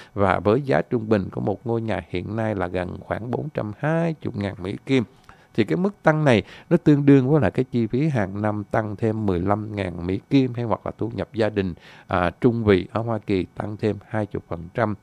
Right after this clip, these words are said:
tương đương là khoảng bảy mươi lăm ngàn Mỹ Kim. Và cái mức giá này là không thể kham nổi trong một cái môi trường mà tất cả những cái chi phí khác như là chi phí năng lượng, chi phí thực phẩm, giao thông, chi phí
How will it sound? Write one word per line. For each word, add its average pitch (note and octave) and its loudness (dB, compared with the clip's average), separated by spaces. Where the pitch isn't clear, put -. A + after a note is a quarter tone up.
tương G2+ -4
đương G2+ -2
là E2+ -8
khoảng F2+ -4
bảy F2+ -2
mươi A#2+ -2
lăm G2+ 0
ngàn E2+ -6
Mỹ F#2 -8
Kim. A2+ 0
Và G2 6
cái A#2+ -6
mức D#3 -4
giá C#3 0
này B2 2
là G2 2
không B2+ -4
thể F#2+ 0
kham A2+ -4
nổi E2+ -4
trong A2 -2
một F#2 -8
cái B2 -6
môi B2 2
trường G#2 6
mà F2+ 2
tất - -2
cả F2 0
những A2 -4
cái C3 -2
chi A2 0
phí A#2+ -4
khác D#3 -2
như A#2 -4
là G2 -8
chi A2 0
phí - -6
năng C3 -4
lượng, G2 0
chi A2 -8
phí - -10
thực - -4
phẩm, G#2+ 0
giao A#2+ -2
thông, C3+ 2
chi B2 -8
phí B2+ -4